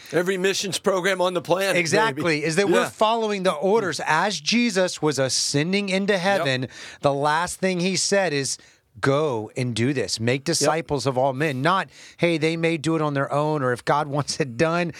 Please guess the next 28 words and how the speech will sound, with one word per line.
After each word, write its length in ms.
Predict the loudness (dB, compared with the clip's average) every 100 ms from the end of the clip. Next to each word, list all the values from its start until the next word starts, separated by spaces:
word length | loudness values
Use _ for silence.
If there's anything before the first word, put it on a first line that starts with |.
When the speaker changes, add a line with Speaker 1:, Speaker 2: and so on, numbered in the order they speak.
| -14 -6
Speaker 2:
it's 160 | -2 0
gonna 260 | 2 2 4
happen." 380 | 2 0 -2
I'm 80 | -2
sorry, 340 | 0 0 0 2
that 100 | 0
was 160 | 0
a 40 | 0
little 220 | -2 0
bit 140 | 0
of 100 | 0
a, 160 | 0 -2 -6 -18 -20 -10 -2
a 60 |
Speaker 1:
Yeah, 80 | 2
Speaker 2:
jab. 40 | 2 2
Speaker 1:
that 60 |
was 80 | 0
a 40 | 0
little 160 | 0
doctrin-, 580 | 0 0 0 -2 -4 -4 -4
doctrinal 460 | 0 0 0 -2 -2
thing 260 | -2 -2 0
there, 160 | -2
jab, 340 | 0 0 0 0
but 140 | -2
Speaker 2:
Sorry. 360 | 0 0 0 -2
Speaker 1:
that's 100 | -2
okay. 580 | -2 -2 0 0 0